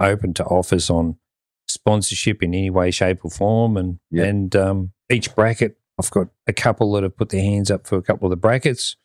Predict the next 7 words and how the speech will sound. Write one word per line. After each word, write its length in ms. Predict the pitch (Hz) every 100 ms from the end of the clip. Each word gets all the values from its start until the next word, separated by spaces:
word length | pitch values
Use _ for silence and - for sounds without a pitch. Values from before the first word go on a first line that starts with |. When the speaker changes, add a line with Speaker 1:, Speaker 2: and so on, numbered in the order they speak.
| _
Speaker 2:
Yep. 180 | 151 - _ _
Speaker 1:
Um, 580 | - 110 107 107 104 104 - _
C 280 | - - 107
A 260 | 98 98 104
E 280 | 110 98 -
in, 380 | 107 104 101 101
um, 260 | 98 95